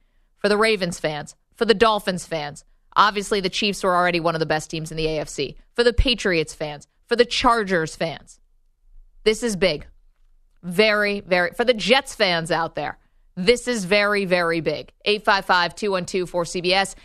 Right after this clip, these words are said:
eight five five two one two four two two seven.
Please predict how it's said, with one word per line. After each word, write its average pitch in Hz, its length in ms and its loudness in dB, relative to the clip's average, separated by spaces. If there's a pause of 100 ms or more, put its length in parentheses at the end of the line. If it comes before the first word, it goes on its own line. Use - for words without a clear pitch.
(120)
eight 220 200 0
five 202 220 2
five 185 260 2
two 233 160 -6
one 202 160 -2
two 196 240 -4
four 190 240 -2
two 185 220 -6
two 180 180 -6
seven. 175 380 2